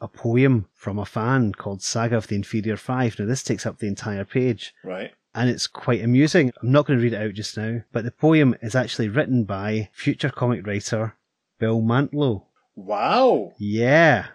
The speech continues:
Speaker 2: That's pretty cool.
Speaker 1: Yeah, definitely. I, I might put this up in the socials, actually, so you can read it. So, yeah, that's a, a lovely bonus. I mean, the Tarzan story is fantastic, but this kind of blew my mind when I read it, 'cause it is just so good, and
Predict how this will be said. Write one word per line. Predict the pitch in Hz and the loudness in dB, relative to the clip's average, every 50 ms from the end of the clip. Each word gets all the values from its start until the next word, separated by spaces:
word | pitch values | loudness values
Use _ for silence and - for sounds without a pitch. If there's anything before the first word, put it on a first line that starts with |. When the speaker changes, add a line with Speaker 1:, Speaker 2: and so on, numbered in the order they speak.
| _ _ _ _ _ | _ _ _ _ _
Speaker 2:
That's | - 135 - - | -4 -4 -4 -4
pretty | - - 254 175 127 | 0 0 2 2 2
cool. | - - - - 120 127 160 220 247 - _ | -4 -6 -4 -2 0 0 0 -2 -4 -6 _
Speaker 1:
Yeah, | 113 123 131 147 156 147 - _ | -2 0 2 2 0 -2 -2 _
definitely. | 131 120 139 139 - 185 180 156 156 151 117 | 0 0 0 0 2 0 2 2 2 2 0
I, | 113 131 98 92 107 117 | 0 -4 -8 -10 -8 -6
I | 127 135 - _ - | -6 -6 -6 _ -6
might | 123 143 170 151 | 0 0 0 2
put | - 165 135 | 0 -2 -2
this | 131 131 - | -2 -2 -4
up | 135 - | -4 -4
in | 113 | -6
the | 117 | -6
socials, | - - 123 120 - 147 131 131 | -4 -4 -4 -4 -4 -4 -4 -4
actually, | 139 120 - - 135 127 117 - _ _ - | -6 -6 -6 -6 -6 -6 -6 -8 _ _ -18
so | - - 143 | -2 2 2
you | 131 123 | 2 4
can | - 127 117 | 2 2 0
read | 113 110 120 113 127 | 2 0 0 0 0
it. | 131 - - - _ _ _ _ _ _ _ | 0 -2 -2 -10 _ _ _ _ _ _ _
So, | - - - 135 | -10 -4 -2 0
yeah, | 127 131 135 135 | 4 6 6 8
that's | 120 135 135 135 - - - | 8 8 6 6 4 4 4
a, | 135 123 120 - | 4 4 4 2
a | 113 | 0
lovely | 120 123 127 131 | 0 2 2 2
bonus. | 104 - 117 127 113 | 2 2 0 2 6
I | |
mean, | 123 135 131 | 6 6 6
the | 120 | 6
Tarzan | 113 - 139 143 135 135 | 4 4 4 4 4 2
story | - - 117 107 | 0 0 -2 -4
is | 101 - | -2 -4
fantastic, | 117 104 120 110 110 - - 135 107 - | -4 -2 -2 -2 -2 0 -2 -2 -2 0
but | - 113 107 107 - _ _ _ _ _ _ _ _ _ _ _ | 0 -2 -2 -2 -6 _ _ _ _ _ _ _ _ _ _ _
this | 127 131 - | 2 2 4
kind | - 135 | 4 2
of | 107 - | 2 2
blew | 117 113 | 0 0
my | 113 107 | 2 2
mind | 104 104 101 110 113 - | 2 2 0 0 0 0
when | 127 120 | 0 0
I | 117 | 2
read | 113 120 123 123 | 2 2 2 2
it, | 135 107 - - | 2 0 -2 -6
'cause | - 113 107 | -10 -8 -6
it | 107 101 | -4 -6
is | 208 - | -6 -6
just | - 120 - - - - - _ _ _ | -6 -6 -6 -6 -12 -16 -20 _ _ _
so | - - - - 131 123 123 117 107 - | -14 -10 -4 0 2 2 2 2 0 -2
good, | - 117 110 117 113 - 120 | -2 0 0 0 0 0 0
and | 110 107 107 104 101 | 0 2 0 0 -2